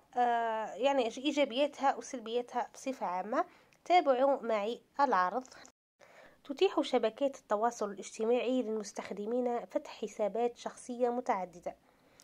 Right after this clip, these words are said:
وتكوين علاقات عبر مواقع مختلفة مثل الفيسبوك، واتساب، ويوتيوب وغيرها من المواقع التي تسمح بالتواصل بين الناس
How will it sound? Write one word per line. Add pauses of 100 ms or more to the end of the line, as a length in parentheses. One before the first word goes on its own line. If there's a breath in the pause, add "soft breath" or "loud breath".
(200 soft breath)
وتكوين
علاقات
عبر
مواقع
مختلفة (340 loud breath)
مثل
الفيسبوك، (220)
واتساب، (200)
ويوتيوب
وغيرها (360 loud breath)
من
المواقع
التي
تسمح
بالتواصل
بين
الناس